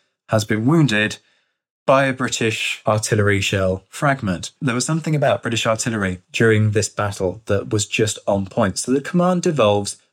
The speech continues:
on General Bonnet, who incidentally is the guy who's commanding in the centre. He's the one who orders this attack that breaks the Fourth Division, except that then General Bonnet is wounded. And guess what? It's by British artillery.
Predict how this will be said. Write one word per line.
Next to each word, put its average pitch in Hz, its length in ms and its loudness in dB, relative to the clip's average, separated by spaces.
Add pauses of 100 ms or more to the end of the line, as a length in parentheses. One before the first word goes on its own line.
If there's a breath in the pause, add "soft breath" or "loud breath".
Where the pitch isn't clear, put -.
(100)
on 127 160 4
General 101 440 -4
Bonnet, 104 440 2 (280)
who 113 100 0
incidentally 113 500 0
is 95 100 0
the 120 60 -2
guy 101 160 2
who's 104 140 -2
commanding 98 400 0
in 90 100 -2
the 95 60 -2
centre. 151 560 0
He's 110 300 0
the 104 60 -2
one 98 180 -2
who 101 260 -2
orders 127 320 2
this 95 140 -6
attack - 340 -6
that 143 160 -8
breaks 98 280 -2
the - 120 -10
Fourth 87 320 -6
Division, 123 520 -2 (120)
except 156 340 0
that 170 60 -4
then 151 180 -2
General 147 280 -2
Bonnet 123 580 0 (280)
is 120 180 2
wounded. 131 500 2 (160)
And 120 140 0
guess 139 260 -4
what? 135 280 0 (140)
It's 107 180 -4
by 104 140 0
British 101 280 -4
artillery. 101 460 -2